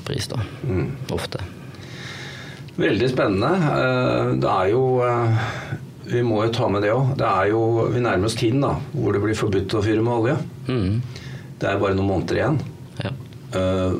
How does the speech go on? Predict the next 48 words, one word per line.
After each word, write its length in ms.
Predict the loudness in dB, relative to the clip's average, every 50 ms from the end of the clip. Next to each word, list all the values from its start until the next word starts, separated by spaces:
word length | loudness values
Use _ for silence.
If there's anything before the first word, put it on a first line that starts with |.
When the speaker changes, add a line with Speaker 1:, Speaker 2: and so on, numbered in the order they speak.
| -2 0
Speaker 2:
hva 140 | 0 0 0 0
skjer 400 | 0 0 0 0 0 0 0 2
med 200 | 2 0 2 2
varmepumpemarkedet 1000 | 2 2 2 2 2 0 0 0 -2 0 0 0 0 0 0 0 0 0 2 2 2
nå 120 | 2 0 0 -2
da? 40 | -4 -6 -10 -14 -16 -16 -14 -14 -14 -12 -12 -12 -12 -12 -10 -6 -4
Speaker 1:
Nei, 120 | -2 0
det 80 | 0 0
er 60 | 0 0
en 60 | -2
kraftig 360 | -2 -4 -4 -4 -2 -2 -2 -2
økning. 300 | -2 -2 -2 -2 -2 -2 -2 -2
Det 100 | -2 0
er 80 | 0
jo 80 | 0 0
en 80 | 0 0
eksplosjon. 540 | -2 -4 -4 -4 -2 0 0 0 0 0 -2 -4 -8 -10 -6 -2
Speaker 2:
Til 120 | -2 0 0
tross 280 | 2 0 0 0 -2 -2
for 140 | 0 2 2
at 140 | 2 0 0 0
disse 240 | -2 0 0 0 2 2 2 2 0
støtteordningene 720 | 0 -2 -2 0 0 2 2 2 2 2 0 0 0 0 0
er 260 | 2 0 0 0 2 0
litt 320 | 0 0 -2 -4 -6 -4
redusert? 640 | -2 0 0 0 0 0 0 0 0 -2 -2 -4 -6 -6 -8 -10 -12 -14 -14 -14 -14 -14 -14 -16 -12 -8 -4
Speaker 1:
Eh, 160 | -2 -2 0 0
ja, 120 | 0 0 0 0
de 140 | 0 0 0
har 160 | 0 0 0 0
nå 80 | 0 0
blitt 260 | 0 -2 -2 -4 -4 -4
litt 200 | -4 -4 -4 -4
redusert, 540 | -2 0 0 0 0 0 -2 -2 -4 -4 -6 -4 -2 -2
og 200 | -2 0 -2 -2
støtten 380 | -2 -4 -4 -4 -4 -4 -4 -2
for 80 | -2 -2
å 80 | -2
skifte 240 | -2 -2 -2 -2 -2
ut 160 | -2 -2 -2
oljefyren 600 | -2 0 0 0 0 0 0 0 0 0 0 0
og 60 | 0
fjerne 260 | 0 -2 -2 -2 -2 -2
oljetank, 420 | -2 -2 -2 -2 -2 -2 -2 -2 -2
det 140 | -2 -2 -2
forsvinner 400 | -2 -2 -2 0 -2 -2 -2 0
jo 80 | -2
helt. 300 | -2 -2 -4 -6 -8 -10